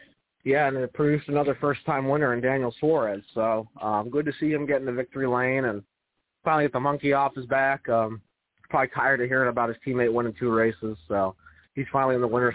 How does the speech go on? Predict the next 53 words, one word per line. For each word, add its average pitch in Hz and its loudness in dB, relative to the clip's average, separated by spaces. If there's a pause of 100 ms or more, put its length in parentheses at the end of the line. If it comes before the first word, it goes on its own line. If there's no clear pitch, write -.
column 120 2
and, 104 -8
uh, 101 -2 (1400)
finally 139 2
make 135 -2
the 123 0
All-Star 131 2
race 110 -2
too, 151 0
Ralph. 101 2
He 107 -4
doesn't 113 -2
have 113 -4
to 113 -2
race 120 0
his 113 -8
lane 98 -6
anymore, 95 -6
so, 98 -2 (220)
um, 90 -6
at 101 -2
least 110 -4
next 104 -6
year. 95 -4 (480)
But, 110 2
uh, 101 4
yeah, 120 2 (160)
good 123 -2
win 127 0
for 135 0
that 120 0
team, 139 0
the 113 -4
ninety-nine, 120 0
and 98 -6 (260)
they, 113 2
they've 117 2
been 120 0
knocked 120 0
on 123 0
the 123 0
door 120 2
of 123 0
victory 120 -2
lane, 120 0
and 120 -4
they 107 -4
finally 113 -2
got 110 0
in 110 0
there. 95 -6
So, 98 -2 (440)
uh, 101 4